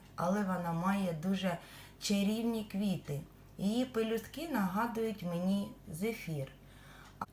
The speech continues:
А її оцей гірчичного кольору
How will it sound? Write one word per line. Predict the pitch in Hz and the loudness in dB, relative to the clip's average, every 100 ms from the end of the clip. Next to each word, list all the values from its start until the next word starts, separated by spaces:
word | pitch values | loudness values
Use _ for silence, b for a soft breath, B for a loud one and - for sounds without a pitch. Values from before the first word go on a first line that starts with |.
| - | 2
А | 190 | 4
її | 202 214 196 240 240 - | 4 2 2 4 4 2
оцей | - 190 - 208 220 190 | 0 0 2 2 4 2
гірчичного | - 165 185 - - 208 - 190 185 180 185 | 0 0 0 0 0 0 4 4 4 2 -2
кольору | - 196 196 185 170 175 | 0 4 6 4 2 -4